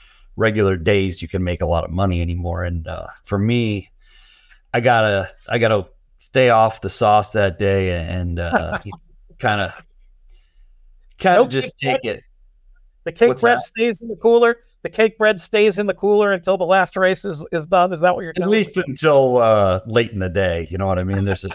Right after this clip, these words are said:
Speaker 1: you know, it's five o'clock somewhere, maybe one of those things.
Speaker 2: <laughs>
Speaker 1: So, but
Speaker 2: Excellent.
Speaker 1: anyway, I just, I just don't think there's any, any way to make money except for on these big days. And for me, I gotta take advantage of, of, uh,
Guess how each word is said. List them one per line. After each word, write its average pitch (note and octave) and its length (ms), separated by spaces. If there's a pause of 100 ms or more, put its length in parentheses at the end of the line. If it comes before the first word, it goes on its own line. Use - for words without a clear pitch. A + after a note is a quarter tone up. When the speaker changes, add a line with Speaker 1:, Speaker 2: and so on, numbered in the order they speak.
(200)
Speaker 1:
you F#2+ 60
know, F#2 100 (100)
it's - 160
five C#3+ 220
o'clock A#2+ 340
somewhere, A#2+ 480
maybe A2+ 280
one G#2+ 160
of G2+ 80
those G#2 220
things. G#2+ 360
Speaker 2:
<laughs> A#3+ 80 (1800)
Speaker 1:
So, - 160
but E2 260
Speaker 2:
Excellent. C#3+ 100
Speaker 1:
anyway, F#2+ 520 (720)
I E3 100
just, - 440
I G3+ 80
just G3+ 240
don't F3+ 280
think D#3 160
there's A#2 200
any, A#2 360 (140)
any A#2 160
way G#2+ 520 (300)
to A2+ 100
make G#2+ 240
money A#2 300
except G2 340
for G#2 100
on G2 120
these F#2+ 140
big E2 220
days. G2+ 380
And E2+ 380 (460)
for G#2 120
me, A2+ 300
I G2 80
gotta F#2 240
take F2 260
advantage E2 460
of, E2 180
of, D#2+ 320
uh, - 220